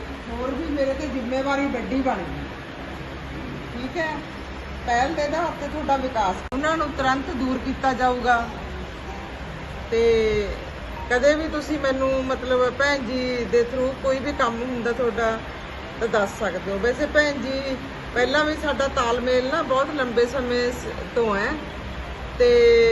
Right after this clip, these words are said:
ਇਹਨਾਂ ਨੂੰ ਵਿਚਾਰਿਆਂ ਨੂੰ ਮੈਂ ਹੀ ਇਸ ਕੰਮ 'ਚ ਲਿਆਂਦਾ, ਕਿਉਂਕਿ ਸਿਆਣੇ ਕਹਿੰਦੇ ਹੁੰਦੇ ਨੇ ਵੀ, ਅਹ, ਫਿਰ ਗਾਰ 'ਚ ਵੜਨਾ ਪੈਂਦਾ ਹੈ, ਹਨਾ। ਤਾਂ ਇਹਨਾਂ ਨੂੰ ਹੀ ਮੈਂ ਗਾਰ 'ਚ ਵਾੜਿਆ ਗਾ, ਇਹ ਤਾਂ ਵਿਚਾਰੇ ਬਣਦੇ ਨਹੀਂ ਸੀ। ਸਰਬਸੰਮਤੀ ਨਾਲ ਫਿਰ ਚਲੋ ਤੁਸੀਂ ਸਾਰਿਆਂ ਨੇ ਮਾਣ ਬਖਸ਼ਿਆ ਪਿੰਡ ਨੇ।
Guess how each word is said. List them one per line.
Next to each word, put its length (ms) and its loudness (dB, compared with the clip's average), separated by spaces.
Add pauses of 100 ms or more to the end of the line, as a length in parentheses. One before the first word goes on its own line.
(240)
ਇਹਨਾਂ 200 2
ਨੂੰ 120 4
ਵਿਚਾਰਿਆਂ 380 4
ਨੂੰ 140 4
ਮੈਂ 140 2
ਹੀ 180 4
ਇਸ 280 6
ਕੰਮ 320 2
'ਚ 140 -2
ਲਿਆਂਦਾ, 640 4
ਕਿਉਂਕਿ 580 2 (840)
ਸਿਆਣੇ 300 4
ਕਹਿੰਦੇ 280 2
ਹੁੰਦੇ 340 4
ਨੇ 140 4
ਵੀ, 360 0 (100)
ਅਹ, 600 0
ਫਿਰ 240 6
ਗਾਰ 300 4
'ਚ 120 -6
ਵੜਨਾ 380 4
ਪੈਂਦਾ 360 2
ਹੈ, 140 0
ਹਨਾ। 160 -4 (920)
ਤਾਂ 240 6
ਇਹਨਾਂ 280 4
ਨੂੰ 120 4
ਹੀ 100 6
ਮੈਂ 180 6
ਗਾਰ 280 8
'ਚ 100 -6
ਵਾੜਿਆ 460 4
ਗਾ, 280 4
ਇਹ 200 2
ਤਾਂ 140 4
ਵਿਚਾਰੇ 380 4
ਬਣਦੇ 460 0
ਨਹੀਂ 120 0
ਸੀ। 340 -4
ਸਰਬਸੰਮਤੀ 560 2
ਨਾਲ 220 4
ਫਿਰ 240 2
ਚਲੋ 180 4
ਤੁਸੀਂ 260 -4
ਸਾਰਿਆਂ 360 4
ਨੇ 80 2
ਮਾਣ 280 6
ਬਖਸ਼ਿਆ 400 2
ਪਿੰਡ 260 0
ਨੇ। 280 -2